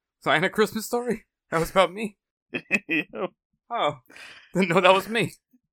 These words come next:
Speaker 2: I thought you knew it was a documentary.
Speaker 1: Oh. Well, okay.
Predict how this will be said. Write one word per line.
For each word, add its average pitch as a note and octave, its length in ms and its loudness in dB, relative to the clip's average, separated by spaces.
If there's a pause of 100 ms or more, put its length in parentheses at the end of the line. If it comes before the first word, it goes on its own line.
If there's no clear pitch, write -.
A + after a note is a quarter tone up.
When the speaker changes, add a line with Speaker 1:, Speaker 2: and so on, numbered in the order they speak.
(1120)
Speaker 2:
I D3 160 -4 (200)
thought D#3 220 2
you D#3+ 80 -2
knew E3 100 -2
it E3 40 -2
was E3 120 -6
a D#3 60 2
documentary. D#3+ 800 -6 (480)
Speaker 1:
Oh. D3+ 320 -6 (760)
Well, F#3+ 240 -4
okay. E3+ 260 -10